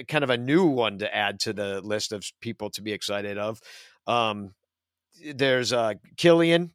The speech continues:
the pitcher, who I think we might see before not. Um,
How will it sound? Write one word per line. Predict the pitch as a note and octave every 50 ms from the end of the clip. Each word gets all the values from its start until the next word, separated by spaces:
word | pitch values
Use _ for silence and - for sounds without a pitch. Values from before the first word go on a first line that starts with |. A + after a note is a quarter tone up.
| _
the | - B2+
pitcher, | - - D3 C#3+ - - C#3+ C#3 C#3+ - - - - - - - -
who | D3
I | E3 E3 D3+
think | E3 E3 C3+
we | C#3 C#3+ C#3+
might | C3+ C3+ C3 B2+ G2+
see | - - C#3 C3 B2 A#2+ A#2+ B2 - - A#2+ A#2 G#2+ - _ _
before | A#2+ B2+ A2+ - A#2+ A#2+ A2+ G#2
not. | G2 G2 G2 G#2 A2+ - - A2+
Um, | A2 G#2+ G#2 G#2 G2+ G2+ G#2 G#2 F#2+